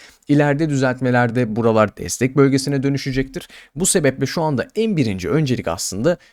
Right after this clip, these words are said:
burada Bitcoin'in eski tepeyi bir an önce kırması arkadaşlar. E, piyasada onun dışında sık sık uyarıyorum, yüksek kaldıraç kesinlikle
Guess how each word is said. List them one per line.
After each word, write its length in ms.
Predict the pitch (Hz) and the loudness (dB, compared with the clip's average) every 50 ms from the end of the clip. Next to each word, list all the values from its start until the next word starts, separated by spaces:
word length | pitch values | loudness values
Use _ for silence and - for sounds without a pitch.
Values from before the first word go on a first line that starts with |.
| _ _ - | _ _ -4
burada 300 | 151 165 151 127 123 120 | 0 0 2 4 2 2
Bitcoin'in 420 | 151 147 - - 123 107 127 165 131 110 | 0 -2 -2 0 0 2 2 0 0 -2
eski 240 | 120 - - 147 | -2 -2 -2 -2
tepeyi 360 | - 117 - - 143 151 147 131 - - | 0 0 0 2 2 0 0 0 -2 0
bir 100 | 170 131 | 2 2
an 120 | 110 101 | 2 0
önce 320 | 90 85 95 110 160 160 - _ _ _ _ - | -2 -4 -4 -4 -4 -4 -6 _ _ _ _ -8
kırması 420 | - 165 151 127 104 98 - 82 | -4 -2 -2 -2 -2 -2 -4 -6
arkadaşlar. 580 | 76 82 - 87 76 - - - - - - _ _ _ _ _ _ _ - - - _ _ - | -6 -6 -8 -10 -10 -8 -8 -8 -10 -10 -14 _ _ _ _ _ _ _ -20 -20 -20 _ _ 0
E, 240 | 107 104 95 92 98 | 2 2 2 2 0
piyasada 460 | - - 180 170 151 - 151 160 147 | -2 -2 -2 -2 0 -2 -2 -2 0
onun 280 | 139 143 151 170 165 139 | 0 0 0 0 0 -2
dışında 420 | 123 - 139 127 135 156 156 - - | -2 -2 -4 -2 -2 -2 -2 -4 -6
sık 300 | - - - 147 131 - | -10 -10 -8 -8 -8 -6
sık 160 | - 135 - | -8 -4 0
uyarıyorum, 460 | 139 135 131 131 139 131 117 110 101 | 4 4 4 6 6 4 4 2 0
yüksek 320 | 98 101 - - 127 123 - | -2 -2 -4 -4 -4 -2 0
kaldıraç 420 | 120 113 113 110 113 120 - - | 0 0 2 2 2 0 0 -4
kesinlikle 680 | - - 107 - - 117 123 135 131 135 127 123 120 | -6 -6 -6 -4 -2 -2 -2 -2 -2 -2 -2 -2 -2